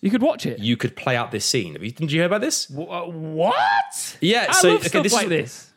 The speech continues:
Speaker 2: this, this is, this is what the whole, that the whole controversy was, like, the craziness was about in a way as well, because basically he wanted to push the boat out. This, this, the guy, I can't, I, I don't even remember his name, but a guy at Rockstar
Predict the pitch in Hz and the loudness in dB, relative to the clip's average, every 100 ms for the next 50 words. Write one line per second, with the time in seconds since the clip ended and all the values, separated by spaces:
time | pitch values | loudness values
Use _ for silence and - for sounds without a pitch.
0 | - 170 214 - 147 202 240 202 214 233 | -2 0 0 -2 -2 -2 0 -2 -2 0
1 | 214 185 160 196 180 156 147 143 143 160 | 0 -2 0 2 2 0 -4 -2 -2 0
2 | 156 147 135 156 143 135 120 120 107 - | 0 0 -4 -4 -4 -6 -4 -4 -4 -8
3 | 104 135 131 120 104 98 98 123 117 87 | -6 -2 -2 -2 -4 -6 -4 -2 -2 -4
4 | 95 90 87 90 104 87 101 110 101 - | -6 -4 -6 -4 -4 -4 -4 -6 -6 -8
5 | - - - 160 175 147 208 196 - 160 | -18 -20 -4 0 0 -2 -6 -8 -6 -4
6 | 165 139 135 127 - 110 110 - 85 78 | -2 -4 -6 -6 -4 -2 -2 -4 -6 -8
7 | 90 - 107 98 - 101 104 98 76 104 | -12 -12 -10 -10 -10 -6 -4 -4 -4 -4
8 | 139 - 123 107 127 101 78 95 107 98 | -4 -4 -6 -6 -6 -8 -10 -10 -8 -6
9 | 98 107 90 - 98 110 98 107 - | -6 -6 -6 -10 -4 -4 -4 -6 -6